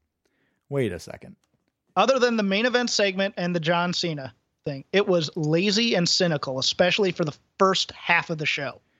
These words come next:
Speaker 1: We do. I asked Jeff Hawkins for a top three
Speaker 2: <laughs>
Speaker 1: highlights of Raw,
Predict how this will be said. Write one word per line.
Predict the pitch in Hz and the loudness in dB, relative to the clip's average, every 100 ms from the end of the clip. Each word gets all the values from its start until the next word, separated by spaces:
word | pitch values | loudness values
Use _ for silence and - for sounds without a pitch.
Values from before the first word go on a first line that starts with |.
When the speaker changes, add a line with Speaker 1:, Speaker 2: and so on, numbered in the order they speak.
| _ 151 | _ -8
Speaker 1:
We | 240 311 | -6 -4
do. | 233 220 196 160 - _ _ _ | -2 0 0 0 -4 _ _ _
I | 175 262 | -4 -2
asked | 233 208 - | 0 -2 -2
Jeff | 151 131 | -2 0
Hawkins | 113 95 90 90 101 - _ _ _ _ _ | -2 -4 -6 -14 -16 -18 _ _ _ _ _
for | - 139 | -4 -2
a | 123 | -2
top | - 165 - | 4 4 4
three | 170 170 | 4 4
Speaker 2:
<laughs> | |
Speaker 1:
highlights | 156 147 147 143 139 | 4 4 4 4 2
of | 117 110 | -4 -2
Raw, | 110 95 90 | 0 2 0